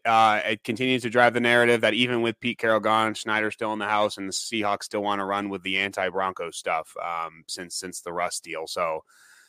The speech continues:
you know, it, it is what it is. And, you know, what's really interesting is, hey, Seattle, you'd take Russ back, <laughs> wouldn't you? 'Cause look at that.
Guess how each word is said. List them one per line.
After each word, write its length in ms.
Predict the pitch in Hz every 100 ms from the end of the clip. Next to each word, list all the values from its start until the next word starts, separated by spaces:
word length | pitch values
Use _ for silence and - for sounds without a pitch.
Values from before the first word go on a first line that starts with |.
| _ _ _
you 100 | -
know, 320 | 127 107 - -
it, 120 | 123 123
it 220 | 120 127
is 180 | 131 113
what 140 | 123
it 100 | 120
is. 360 | 123 143 143 -
And, 340 | 113 113 113 113
you 100 | 113
know, 180 | 117 117
what's 180 | 117
really 220 | 120 123 123
interesting 420 | 131 131 - 120
is, 120 | 113
hey, 200 | 113 123
Seattle, 520 | 117 123 135 104 85 _ _ _ _ _
you'd 220 | - 123 -
take 200 | 127 101
Russ 260 | 113 127
back, 300 | - 101 110 - _ _ _
<laughs> 380 | _ - 160
wouldn't 280 | 107 123 131
you? 120 | 143 135 - 110
'Cause 400 | 120 117 107 - _ - _ _ _
look 120 | - 127
at 40 |
that. 260 | 127 117